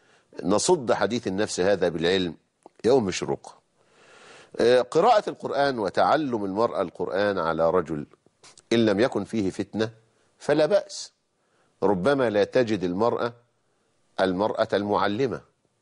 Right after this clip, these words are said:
ربما لا تجد المرأة، المرأة المعلمة، خاصة في التخصص، في القراءات، في نحو هذا. هل يجوز أن تقرأ على شيخ أو أن يقرئها شيخ؟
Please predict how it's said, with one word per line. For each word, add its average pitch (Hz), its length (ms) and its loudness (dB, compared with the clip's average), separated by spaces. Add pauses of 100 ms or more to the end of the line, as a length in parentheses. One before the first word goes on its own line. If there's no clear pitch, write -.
(680)
ربما 92 440 0
لا 87 160 0
تجد 92 360 -2
المرأة، 110 680 0 (560)
المرأة 98 540 0
المعلمة، 110 640 -2
خاصة 98 580 -2 (360)
في - 80 -4
التخصص، - 680 -4
في - 80 -12
القراءات، 104 640 0
في - 80 -10
نحو 101 260 -2
هذا. 87 340 2 (320)
هل 165 160 0
يجوز 143 340 2
أن 101 340 -6
تقرأ 113 300 0
على 90 240 4
شيخ 120 280 0
أو 95 240 2
أن 104 240 -2
يقرئها 104 680 2
شيخ؟ 131 360 -2